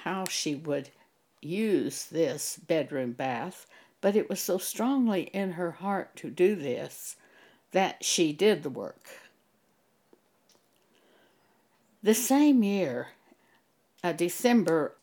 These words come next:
sixth, the year twenty eighteen, I fell at my house in Texas, had to have surgery, spent two and a half months in rehab, and knew I could not return to the house in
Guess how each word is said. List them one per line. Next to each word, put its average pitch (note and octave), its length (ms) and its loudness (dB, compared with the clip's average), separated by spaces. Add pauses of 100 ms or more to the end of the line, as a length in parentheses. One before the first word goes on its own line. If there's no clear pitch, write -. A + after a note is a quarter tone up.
sixth, - 720 0 (420)
the E3 140 -4
year E3+ 240 2
twenty E3 600 -4 (360)
eighteen, D3 760 -4 (880)
I F3+ 160 0
fell F3+ 360 -2
at - 140 -10
my D3+ 140 -10
house E3 400 -8
in C#3+ 240 -8
Texas, - 640 -8 (300)
had F3+ 240 -4
to F3 60 -6
have D#3+ 240 -4
surgery, C#3+ 760 -6 (540)
spent - 440 -2
two F#3+ 160 2
and F#3 80 0
a E3+ 60 -4
half D#3+ 340 -6
months D#3+ 340 -6
in C#3 160 -4
rehab, D#3 640 -6 (100)
and E3+ 220 -2
knew G3 260 4
I D#3+ 140 -2
could E3 220 -4
not D3 260 -6
return C#3+ 640 -4 (300)
to G#3 140 4
the D#3+ 120 0
house D#3+ 640 -6 (140)
in D#3 460 0